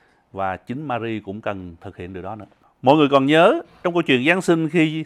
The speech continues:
thiên sứ hiện đến gặp Mary được ghi lại trong Luca chương một câu hai mươi tám nói gì không? Thiên sứ nói rằng: "Hỡi người được ơn,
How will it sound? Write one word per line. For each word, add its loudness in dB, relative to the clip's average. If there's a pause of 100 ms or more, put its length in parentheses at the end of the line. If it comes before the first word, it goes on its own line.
thiên 0
sứ 4
hiện -2
đến 0
gặp 0
Mary 0
được -8
ghi -4
lại 0
trong -6
Luca -4
chương -10
một -8
câu -10
hai -8
mươi -10
tám -6
nói -8
gì -8
không? -10 (920)
Thiên -2
sứ 2
nói 0
rằng: 0
"Hỡi 6
người 2
được 4
ơn, 4